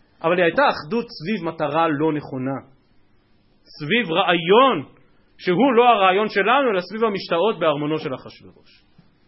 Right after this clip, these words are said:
אלה דבריו של השלה הקדוש, ואם כן, האחדות הזאת כל כך חשובה, אבל כאמור, מסכת חגיגה מלמדת אותנו לא רק אחדות, אלא מלמדת אותנו לשם מה האחדות הזאת.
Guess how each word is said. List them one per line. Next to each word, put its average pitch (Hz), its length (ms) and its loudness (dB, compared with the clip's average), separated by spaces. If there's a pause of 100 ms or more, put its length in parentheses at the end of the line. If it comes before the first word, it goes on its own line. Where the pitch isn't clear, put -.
(280)
אלה 214 140 2
דבריו 170 280 2
של 165 140 -4
השלה 170 260 0
הקדוש, 165 380 -4 (500)
ואם 165 240 2
כן, 247 200 4
האחדות 196 460 -2
הזאת 240 280 0
כל 208 180 0
כך 247 160 0
חשובה, 208 420 -2 (440)
אבל 175 180 2
כאמור, 220 300 2
מסכת 262 340 -4
חגיגה 202 340 -2
מלמדת 254 420 -2
אותנו 233 300 -2
לא 240 180 4
רק 294 160 0
אחדות, 262 480 -6
אלא 247 120 2
מלמדת 220 460 -4
אותנו 233 300 -4
לשם 214 340 -2
מה 240 260 4
האחדות 190 580 -2
הזאת. - 260 -20